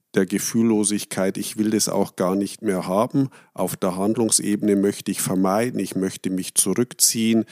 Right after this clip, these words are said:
ich möchte nicht noch mehr Abweichungen haben, ich möchte ganz rigide meinen Weg gehen. Und auf der zweiten Seite möchte ich mich aber, sagen wir mal, entkoppeln von dem Eigentlichen. Und das ist dann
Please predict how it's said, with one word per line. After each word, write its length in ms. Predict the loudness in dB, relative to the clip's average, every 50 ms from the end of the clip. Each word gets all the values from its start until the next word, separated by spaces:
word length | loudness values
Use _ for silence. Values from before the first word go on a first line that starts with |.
| -10 -20 -20 _ _
ich 220 | -8 -8 -6 -2 2
möchte 400 | 2 2 2 0 0 2 2 4
nicht 260 | 4 2 0 -4 -2
noch 360 | 2 2 2 2 2 0 0
mehr 380 | 2 4 4 4 4 2 0 -2 -8 _ _ _ -20 -20 -20 _ _ _
Abweichungen 920 | 0 0 0 2 4 4 6 6 4 2 0 -2 2 4 4 4 4 2
haben, 300 | 2 2 2 2 0 -2
ich 180 | -4 -6 -4 -2
möchte 380 | -2 -2 -2 -4 -4 -6 -4 -2
ganz 360 | 0 0 2 2 0 0 -2 -4
rigide 440 | -6 -8 -10 -8 -8 -4 0 2 2
meinen 380 | 2 2 2 2 2 0 0
Weg 240 | 0 0 -2 -2 -4
gehen. 340 | -4 -2 0 2 2 2 0 -2 -8 -18 -20 -20 _ _
Und 440 | -2 2 4 4 4 2 0 -2 -2
auf 200 | -2 -2 -2 -2
der 200 | -2 -2 -2 0
zweiten 480 | -2 0 2 2 2 2 0 0 -2 0
Seite 580 | 0 2 2 2 2 0 0 2 2 2 0 0
möchte 340 | 0 0 0 0 -2 -4 -6
ich 160 | -6 -4 -4
mich 240 | -4 -4 -4 -4 -4
aber, 320 | -4 0 0 2 0 0 -2 -6 -14 -20 _ _
sagen 360 | -6 -2 0 2 2 2 2
wir 60 | 2 2
mal, 160 | 2 0 2
entkoppeln 880 | 2 2 2 2 0 -2 -2 2 2 2 2 4 6 4 6 6 2 -2 -4 -10 _
von 320 | -10 -2 0 2 2 4
dem 140 | 2 2 0
Eigentlichen. 760 | 0 -2 -2 -2 -2 -2 -4 -4 -4 -4 -4 -4 -4 -4 -2 -2
Und 140 | 0 0 0
das 160 | -2 -2 -2
ist 200 | -2 -2 0 2
dann 240 | 2 4 4 2 0